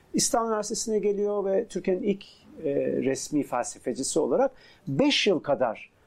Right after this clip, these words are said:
e, üniversitede faaliyet gösteriyor ve sonra, e, asabi buhran geçiriyor ve hayatının geri kalan kısmında hani şuurunu yitirmiş olarak yaşıyor.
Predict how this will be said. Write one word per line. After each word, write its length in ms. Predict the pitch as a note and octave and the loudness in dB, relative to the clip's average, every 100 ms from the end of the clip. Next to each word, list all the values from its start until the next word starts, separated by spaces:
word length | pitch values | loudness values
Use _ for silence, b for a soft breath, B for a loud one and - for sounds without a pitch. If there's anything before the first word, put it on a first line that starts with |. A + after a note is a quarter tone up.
| b _ - | b _ 0
e, 360 | C3+ B2 A#2+ B2 | 2 2 0 0
üniversitede 520 | D#3+ E3 D3 - A#2 | 2 2 -2 -4 -4
faaliyet 480 | C3 D#3 F3+ A3+ A3 | -2 0 2 2 0
gösteriyor 560 | A3 G3+ A#3 A3 A#3+ C4 b b b | -2 0 -2 2 2 2 b b b
ve 80 | F3 | -2
sonra, 600 | G3 - C#4+ B3 A#3 C#4+ - _ _ _ _ _ _ _ - - | 0 2 4 4 4 2 -2 _ _ _ _ _ _ _ -10 0
e, 80 | D3+ D3 C#3+ C#3+ C#3+ C#3 - _ _ _ _ _ | 2 4 2 0 -2 -4 -10 _ _ _ _ _
asabi 420 | - - G#3 A#3 | -2 2 2 2
buhran 320 | F#3+ F#3 F3 | 2 0 0
geçiriyor 640 | B2+ - A#2+ B2 F#3+ G#3+ - - - | 0 -2 0 4 4 4 -2 -8 -2
ve 340 | E3+ F#3 - - _ _ _ _ _ | 2 4 2 -4 _ _ _ _ _
hayatının 420 | E3 D#3 - E3+ | 0 0 0 -2
geri 180 | D#3+ D#3 | 0 0
kalan 280 | C3+ B2 A2+ | 0 0 -2
kısmında 640 | - - B2 C3 G3+ G3+ b b b | -10 -4 0 2 0 -2 b b b
hani 160 | C#3+ B2 | -2 -2
şuurunu 420 | - F#3 C#3+ F#3+ | 0 2 2 2
yitirmiş 400 | D#3 D#3 C#3 - | 0 -2 -4 0
olarak 300 | A2 G#2 - | 0 0 -2
yaşıyor. 360 | G#2+ - G3+ | -4 -2 -2